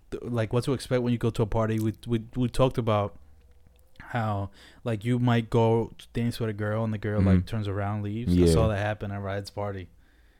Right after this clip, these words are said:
Speaker 2: It happens
Speaker 1: Like,
Speaker 2: a lot.
Speaker 1: the girl was dancing with another girl. A guy
Speaker 2: Yeah.
Speaker 1: tried to, like, "Uh, let me s-, sneak right in here," and then she was like,
Speaker 2: She moved
Speaker 1: she stopped
Speaker 2: away. It
Speaker 1: the,
Speaker 2: happened to
Speaker 1: no,
Speaker 2: me
Speaker 1: she
Speaker 2: yesterday.
Speaker 1: stopped dancing.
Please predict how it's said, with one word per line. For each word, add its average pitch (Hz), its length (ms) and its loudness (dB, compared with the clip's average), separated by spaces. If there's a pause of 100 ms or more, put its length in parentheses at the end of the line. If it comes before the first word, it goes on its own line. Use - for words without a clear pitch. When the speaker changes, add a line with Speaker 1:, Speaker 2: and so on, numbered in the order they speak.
(100)
Speaker 2:
It - 60 2
happens 104 240 8
Speaker 1:
Like, 87 120 4
Speaker 2:
a 85 40 2
lot. 92 140 2
Speaker 1:
the 117 80 4
girl 127 280 6
was 120 200 2
dancing 120 280 2
with 117 120 2
another 117 200 0
girl. 104 280 0
A - 20 -4
guy 92 200 6
Speaker 2:
Yeah. 85 80 6
Speaker 1:
tried 95 220 2
to, 92 60 -10
like, 92 220 -6
"Uh, - 20 -6
let 98 160 -8
me 98 140 -6
s-, - 260 -12 (140)
sneak - 500 -6
right 98 180 0
in 120 140 0
here," 160 240 0
and 101 180 -2
then 98 220 -2 (140)
she - 120 -8
was 92 120 -2
like, 90 120 0
Speaker 2:
She 101 140 4
moved 98 240 4
Speaker 1:
she 92 60 6
stopped 92 240 6
Speaker 2:
away. 90 80 2
It 90 60 -2
Speaker 1:
the, 110 60 4
Speaker 2:
happened 127 280 6
to 123 40 0
Speaker 1:
no, 127 60 4
Speaker 2:
me 127 60 6
Speaker 1:
she 135 60 6
Speaker 2:
yesterday. 127 280 4
Speaker 1:
stopped 82 140 4
dancing. 117 420 0